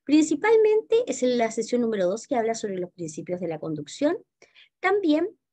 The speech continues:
el individuo en el tránsito, que es el que vamos a ver mañana. También normas de circulación, también merecen mucho estudio. Esos son como los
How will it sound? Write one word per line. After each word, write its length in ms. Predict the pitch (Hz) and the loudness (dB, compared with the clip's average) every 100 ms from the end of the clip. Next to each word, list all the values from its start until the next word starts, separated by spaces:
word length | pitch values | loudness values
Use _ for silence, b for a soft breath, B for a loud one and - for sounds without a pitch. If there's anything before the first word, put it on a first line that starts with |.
| - | -4
el 120 | 226 | -2
individuo 420 | 208 185 196 180 | -2 -2 -4 -2
en 60 | 170 | -2
el 160 | 147 | -4
tránsito, 680 | - 254 254 247 165 208 262 | -4 -2 -2 -4 -8 -6 -8
que 80 | 220 | -8
es 80 | 185 | -6
el 120 | 175 | -6
que 100 | 175 | -4
vamos 300 | 165 175 175 | -6 -8 -8
a 60 | 160 | -8
ver 160 | 151 | -6
mañana. 680 | 185 190 165 135 143 214 302 b b b _ | -6 -6 -6 -6 -6 -6 -10 b b b _
También 680 | 453 403 370 339 208 147 143 _ | 2 6 6 6 6 4 -2 _
normas 720 | 240 285 392 415 392 403 381 | 6 8 8 6 4 2 0
de 140 | 285 294 | -2 0
circulación, 1000 | 311 277 285 285 269 - 294 170 151 - _ - | 0 0 0 0 0 0 0 2 -4 -8 _ -10
también 580 | 180 165 175 277 302 | -6 -6 -4 4 6
merecen 420 | 269 269 285 285 269 | 6 4 0 2 4
mucho 340 | 269 294 302 | 4 2 -2
estudio. 420 | 294 - 277 202 | -6 -2 0 0
Esos 160 | 202 254 | -2 0
son 160 | 285 | 0
como 220 | 285 277 | 0 -2
los 140 | 254 | -2